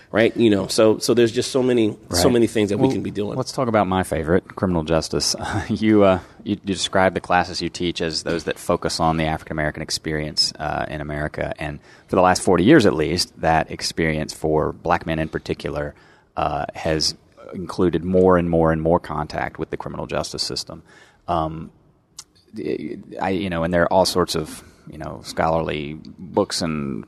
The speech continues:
Speaker 2: articles and opinions on, on why that has happened, and I can go for days on the statistics and my opinions on how we police and where we police and what we do with drugs and what we, but, uh, ultimately,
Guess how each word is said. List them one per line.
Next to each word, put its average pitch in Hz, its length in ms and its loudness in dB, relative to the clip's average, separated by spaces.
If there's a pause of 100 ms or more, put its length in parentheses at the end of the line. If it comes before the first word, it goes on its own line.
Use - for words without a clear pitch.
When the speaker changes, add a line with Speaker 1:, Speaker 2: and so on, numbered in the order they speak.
Speaker 2:
articles 87 420 0
and 78 100 -2
opinions 85 400 0
on, 82 280 -2
on 78 260 -4
why 78 220 -2
that 78 200 -4
has 80 160 -8
happened, 82 460 -2
and 71 460 -12 (100)
I 69 140 -6
can 71 280 -12 (560)
go 85 140 -2
for 82 140 -6
days 95 320 6
on 78 80 -2
the 76 60 -4
statistics - 800 -2
and 80 140 0
my 85 300 4
opinions 82 420 -2
on 80 100 -4
how 85 120 0
we 80 100 0
police 80 480 -2
and 76 80 -6
where 80 160 6
we 80 100 2
police 78 520 -4
and 78 100 -10
what 78 100 -4
we 78 80 -4
do 78 140 -6
with 76 140 -8
drugs 78 360 -2
and 73 120 -10
what 76 100 -4
we, 76 140 -6 (600)
but, - 240 2 (440)
uh, 82 200 2
ultimately, 87 640 4